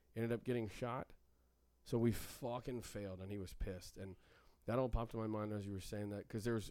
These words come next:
again, there's another, there's examples everywhere of, of violence that could have and should have forwarded that narrative if that was the intent to just forward the narrative.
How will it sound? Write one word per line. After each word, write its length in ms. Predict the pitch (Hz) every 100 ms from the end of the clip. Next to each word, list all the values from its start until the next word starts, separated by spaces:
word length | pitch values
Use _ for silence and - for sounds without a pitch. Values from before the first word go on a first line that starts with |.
| 120
again, 220 | 117 98
there's 180 | 98 113 -
another, 300 | 117 117 117 110
there's 240 | 113 110
examples 500 | 104 101 196 214 131 113
everywhere 540 | 110 107 117 104 101 104
of, 320 | 110 98 - - - - - - - _ _ -
of 140 | 110
violence 720 | 95 101 113 127 127 - - - _ 101
that 180 | 110 -
could 240 | - 139
have 240 | 117 127 113
and 160 | 110
should 280 | - - 123
have 360 | 104 104 101 - - _ _ _ _ -
forwarded 520 | - 123 123 127 123
that 160 | 107 92
narrative 480 | 95 101 110 113 113
if 240 | 113 110 -
that 200 | 107 -
was 220 | 113 101
the 180 | 107 104
intent 440 | 101 - 120 104
to 120 | 107
just 380 | 92 - 107 -
forward 340 | - 110 107 104
the 80 |
narrative. 580 | 101 101 107 113 127 123